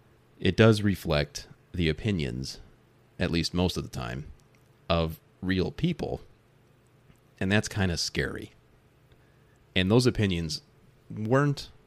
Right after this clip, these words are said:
the most positive for Rory yesterday, following the comments that he made. Now, I won't go into the specific comments that he made. You can go on and Google and, and search for those, or just go on social media and see what he said in the presser. But on the other side of the,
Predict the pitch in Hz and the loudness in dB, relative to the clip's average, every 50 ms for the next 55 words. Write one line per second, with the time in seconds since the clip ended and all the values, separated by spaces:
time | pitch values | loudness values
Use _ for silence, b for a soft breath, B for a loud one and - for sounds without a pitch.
0 | _ _ _ _ - 98 98 101 95 90 87 90 90 92 90 87 87 80 - - | _ _ _ _ -8 -2 0 0 0 0 0 -2 0 0 2 2 0 -2 -4 -8
1 | - - - - - 92 85 82 78 71 73 76 67 - - - - 76 78 87 | -12 -14 -12 -6 -4 -2 -2 -2 -2 -4 -6 -6 -8 -8 -8 -6 -6 -4 -2 0
2 | 87 82 78 - - - - - - - - - - 67 - - 98 101 95 92 | 0 0 -2 -4 -6 -8 -10 -12 -12 -10 -8 -8 -8 -6 -2 0 2 2 2 0
3 | - 78 76 67 69 - - 78 73 69 69 69 - - - 69 69 78 110 127 | 0 -2 -4 -6 -8 -10 -10 -8 -8 -8 -8 -8 -8 -10 -8 -8 -4 -2 0 0
4 | 85 71 - B B B B B B B B B B 95 92 85 90 107 120 123 | 0 0 -4 B B B B B B B B B B 0 2 4 6 6 6 6
5 | 113 - 104 95 90 82 80 73 73 - - - - _ _ - - - - - | 6 6 4 2 4 2 0 -2 -4 -6 -6 -14 -20 _ _ -16 -14 -14 -10 -8
6 | - - - 269 254 - 87 - - 71 67 67 65 60 - - 64 65 65 67 | -6 -2 0 0 2 2 0 0 0 -2 -2 -2 -4 -6 -6 -6 -6 -6 -4 -4
7 | 67 73 87 90 87 78 76 69 65 64 65 67 65 58 55 - - - - - | -4 -2 -2 -2 -2 -2 -2 -4 -4 -6 -6 -8 -8 -8 -10 -14 -16 -16 -10 -8
8 | 80 71 69 71 71 73 76 71 65 64 58 67 73 - - 76 73 - - 78 | -6 -6 -4 -4 -4 -2 -2 -4 -4 -6 -8 -8 -8 -6 -4 -4 -4 -4 -6 -4
9 | 73 78 82 82 87 90 98 85 85 82 - 87 80 76 71 - - 76 - 71 | -2 -2 0 2 4 4 4 4 2 0 -2 0 0 0 0 -2 -2 -2 -2 -4
10 | 69 78 85 82 76 67 71 73 - - 85 76 73 73 - - 76 69 73 71 | -2 -2 0 0 0 -2 -2 -4 -2 -2 -2 -2 -2 -2 -2 -2 -4 -4 -4 -8
11 | - - - 101 104 - - 80 80 - B B B B B B B B B B | -10 -6 -2 -2 -2 -2 -2 -6 -10 -12 B B B B B B B B B B
12 | B B B B B _ _ _ _ _ _ _ _ _ _ _ _ _ _ _ | B B B B B _ _ _ _ _ _ _ _ _ _ _ _ _ _ _
13 | - - - - - - - - 110 113 117 117 117 135 160 165 - - 101 92 | -20 -14 -14 -12 -12 -10 -4 0 2 4 4 4 4 4 4 4 4 2 2 2
14 | 87 82 82 78 76 73 | 2 0 -2 -2 -4 -6